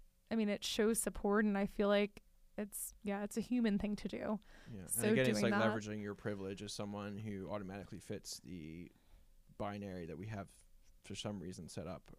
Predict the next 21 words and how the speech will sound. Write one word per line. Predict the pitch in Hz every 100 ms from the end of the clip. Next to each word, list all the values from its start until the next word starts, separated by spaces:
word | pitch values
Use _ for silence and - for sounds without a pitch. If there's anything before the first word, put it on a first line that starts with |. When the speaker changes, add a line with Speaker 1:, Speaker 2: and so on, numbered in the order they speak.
| - _ 220
Speaker 1:
Right. | 214 214
Speaker 2:
over |
time. | 208 107 135 170 180
It's, | - - - - - - -
you | 110 110 110
can | 107
now | 107 98
use | 98 110 104
that | 101 101 92 - - - _ _ _ _
to, | - -
and, | 98 101 92
and | 101 107
using | 113 117 113
that | 110 95
in | 104
spaces | - 110 104 107 101 98
with, | 107 104 104 101 - - - - _ -
uh, | 101 98
people | 95 104 107 101
who | 104 101
maybe | 101 101 101 101 98 98 95